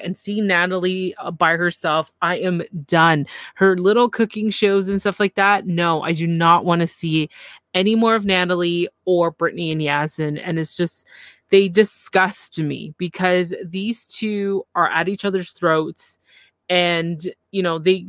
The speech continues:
they replay this clip about who's dating who, and she's been on multiple dates. Okay, we get it. Just say you've been on dates with men with money, okay? Like, you don't have to go, "Oh, he's got a private jet." Like, I don't think Yazan even cares.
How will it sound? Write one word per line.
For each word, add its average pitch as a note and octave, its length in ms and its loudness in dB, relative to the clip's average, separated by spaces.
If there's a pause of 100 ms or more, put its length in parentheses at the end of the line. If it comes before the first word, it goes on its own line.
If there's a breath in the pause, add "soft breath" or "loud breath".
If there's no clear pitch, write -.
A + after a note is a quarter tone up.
they G#3+ 140 2
replay F#3+ 920 2
this E3 240 -2
clip F3+ 500 2
about D#3 340 2
who's A#3 320 2
dating F#3+ 400 2
who, F3+ 520 4 (340 loud breath)
and E3 120 -2
she's F#3 180 -4
been F3 180 0
on D#3+ 160 0
multiple A3+ 420 0
dates. F#3+ 640 6
Okay, G3 260 4
we F#3+ 160 0
get F3+ 200 4
it. D#3 120 2
Just F#3+ 200 -2
say A3+ 120 6
you've A3+ 280 2
been G#3 120 2
on G3 160 4
dates E3+ 340 -2
with E3 180 -10
men D#3+ 200 -6
with D#3+ 240 -4
money, C#3+ 360 -6
okay? E3+ 340 2
Like, E3 280 -2
you F#3 60 -2
don't G3+ 140 0
have G3+ 160 0
to F#3+ 100 -4
go, F3 340 2 (360 loud breath)
"Oh, F#3+ 180 6
he's F3 140 2
got F3 160 2
a D#3+ 40 -4
private D#3+ 360 -2
jet." E3+ 300 0
Like, F#3 220 0
I G#3 60 -2
don't B3 200 -2
think G3+ 180 -2
Yazan E3+ 400 -2
even D#3 300 -4
cares. C#3+ 500 -8